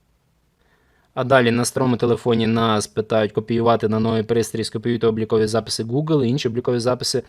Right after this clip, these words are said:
Копіювати, ми переносимо повністю всі дані.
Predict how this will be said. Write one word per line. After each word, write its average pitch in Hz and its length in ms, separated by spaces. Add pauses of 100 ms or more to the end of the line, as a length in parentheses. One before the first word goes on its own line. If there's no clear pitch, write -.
(260)
Копіювати, 123 680
ми 117 180
переносимо 110 520
повністю 139 540
всі 117 460
дані. 101 440